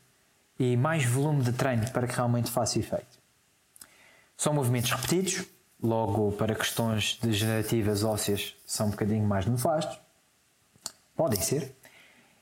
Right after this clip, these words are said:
e são realizados com pouca resistência contra o corpo. Nomeadamente, do outro lado da, da balança, nós temos o treino com resistências, onde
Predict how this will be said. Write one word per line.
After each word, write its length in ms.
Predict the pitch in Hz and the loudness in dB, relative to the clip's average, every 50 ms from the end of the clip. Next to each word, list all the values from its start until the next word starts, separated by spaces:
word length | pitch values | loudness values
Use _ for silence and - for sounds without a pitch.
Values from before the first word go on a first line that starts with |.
| _ - | _ -2
e 340 | 190 175 180 185 185 190 190 | 0 0 2 2 2 2 2
são 180 | 175 - 208 190 | 0 0 0 0
realizados 500 | - 196 196 185 170 170 175 165 - - | 0 0 2 2 2 2 0 0 0 0
com 140 | - 170 151 | 0 0 0
pouca 280 | - 170 156 - 156 | 0 0 0 0 -2
resistência 500 | 123 - - - - 131 120 120 - 101 | -2 -2 -4 -2 -2 0 0 0 -2 -2
contra 260 | - - 107 104 107 | -2 -2 -2 -2 -2
o 40 | 107 | -2
corpo. 360 | - - 87 - - - - - _ _ _ _ _ _ _ _ _ _ _ _ _ _ _ _ _ _ _ _ _ _ - _ _ _ _ _ _ _ _ _ _ _ - | -2 -2 -4 -4 -6 -12 -20 -20 _ _ _ _ _ _ _ _ _ _ _ _ _ _ _ _ _ _ _ _ _ _ -20 _ _ _ _ _ _ _ _ _ _ _ -4
Nomeadamente, 600 | - 233 247 247 247 240 233 233 226 233 - 170 | 0 0 2 2 2 2 2 2 2 2 2 2
do 120 | 170 220 | 2 2
outro 260 | 254 254 - 240 233 247 | 2 2 0 0 0 2
lado 280 | 240 185 127 113 113 117 | 2 2 2 2 0 2
da, 200 | 117 127 131 127 123 | 2 2 2 2 2
da 200 | 120 120 131 135 | 2 2 2 2
balança, 520 | 127 135 139 147 156 151 139 120 - - | 2 2 2 2 2 0 0 0 0 0
nós 180 | 117 117 113 - | 0 0 0 0
temos 220 | - 127 123 120 | 0 0 0 0
o 60 | 127 | 0
treino 200 | 123 135 123 120 | 0 0 0 0
com 100 | 113 120 | 0 -2
resistências, 840 | 117 120 - - - - 139 135 135 - 156 151 147 - - - - _ _ _ _ _ _ _ _ - | -2 -2 -4 -2 -2 -2 -2 -2 -2 -2 -2 -2 -2 -4 -10 -14 -18 _ _ _ _ _ _ _ _ -2
onde 580 | 160 151 139 127 120 104 107 104 104 104 - | 0 2 2 2 2 2 2 2 0 0 -2